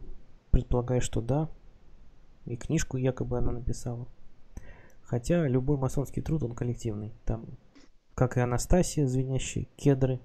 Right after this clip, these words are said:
России, тоже вброс знатный из той же серии, что и «Гарри Поттер» и так далее.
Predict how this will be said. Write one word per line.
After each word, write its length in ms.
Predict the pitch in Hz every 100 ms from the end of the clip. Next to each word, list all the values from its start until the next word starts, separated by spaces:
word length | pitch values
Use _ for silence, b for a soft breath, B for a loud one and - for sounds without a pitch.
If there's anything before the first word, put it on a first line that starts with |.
| - - -
России, 540 | 123 123 - 139 127 - - - - - - -
тоже 260 | - 135 127
вброс 420 | 123 123 131 123
знатный 580 | 120 117 127 123 123 123 - - - - - - - - - -
из 140 | 127
той 160 | - 123
же 120 | 123
серии, 380 | - 127 120 120
что 340 | - - 139
и 480 | 127 117 120 117 117 - - -
«Гарри 240 | - 123 120
Поттер» 320 | - 175 -
и 40 |
так 160 | 120 123
далее. 240 | 120 107